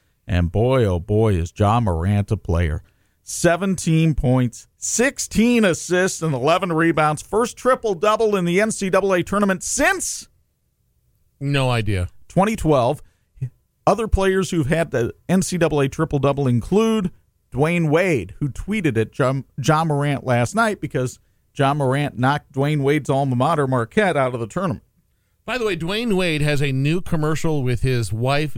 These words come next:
Speaker 2: Gabrielle Union, a new
Speaker 1: Yeah.
Speaker 2: Gatorade commercial. She's really hard to look at.
Speaker 1: Yeah, right.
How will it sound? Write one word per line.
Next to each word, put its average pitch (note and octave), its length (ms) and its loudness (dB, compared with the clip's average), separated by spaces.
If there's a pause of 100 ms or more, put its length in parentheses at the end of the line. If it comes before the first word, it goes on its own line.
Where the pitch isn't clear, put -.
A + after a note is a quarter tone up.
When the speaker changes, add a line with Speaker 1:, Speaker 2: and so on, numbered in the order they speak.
Speaker 2:
Gabrielle C#3 640 0
Union, C#3+ 440 0
a B2+ 40 0
new C3 140 -2
Speaker 1:
Yeah. A#2 180 4
Speaker 2:
Gatorade D#3 240 0
commercial. F3+ 480 -4 (480)
She's F#3+ 600 -2
really C#3+ 260 0
hard A#2+ 280 0
to G#2 60 -4
look G2+ 240 -4
at. D2+ 260 -6 (800)
Speaker 1:
Yeah, A2 260 4
right. G#2 440 0